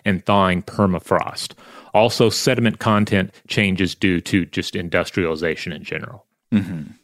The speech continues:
Speaker 1: Uh, now, here's a, here's another big one that I, I think will be pretty obvious. Faunal radiation and extinctions. Um, basically, humans have brought about many extinctions already, and we're living in the midst of an extinction event. Uh, this will likely register in the fossil record.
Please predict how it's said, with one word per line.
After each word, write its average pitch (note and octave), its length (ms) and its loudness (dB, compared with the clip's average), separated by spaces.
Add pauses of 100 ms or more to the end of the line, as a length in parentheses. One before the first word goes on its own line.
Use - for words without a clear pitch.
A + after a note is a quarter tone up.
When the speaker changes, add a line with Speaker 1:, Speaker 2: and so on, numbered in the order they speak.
(260)
Speaker 1:
Uh, F#2+ 280 4
now, G2 120 4
here's G#2 200 4
a, G#2+ 60 8
here's G#2 260 4
another G#2 240 4
big F#2+ 180 2
one G#2 160 6
that F#2+ 180 2
I, F#2 60 2
I G2+ 220 -4
think G2+ 220 -4
will G2+ 60 0
be F#2+ 120 2
pretty F#2 240 2
obvious. F2+ 480 2 (240)
Faunal A#2 520 4
radiation G2 640 4
and E2+ 160 0
extinctions. - 880 -6 (340)
Um, E2+ 520 -2
basically, B2+ 360 4
humans B2 280 4
have G2+ 80 2
brought G#2 200 4
about G2 220 2
many A#2 340 4
extinctions A#2 520 2
already, C3 440 4
and A2 160 2
we're A2 120 6
living G#2 360 4
in G2 180 0
the F#2 60 2
midst F2+ 460 0 (240)
of F#2 480 2
an F#2+ 140 0
extinction F#2 500 -2
event. G2 460 0 (320)
Uh, F2 160 2
this G#2+ 240 2
will F#2+ 160 4
likely F#2 420 2
register E2+ 560 0
in D#2+ 80 -10
the - 80 -10
fossil - 380 -4
record. - 320 -14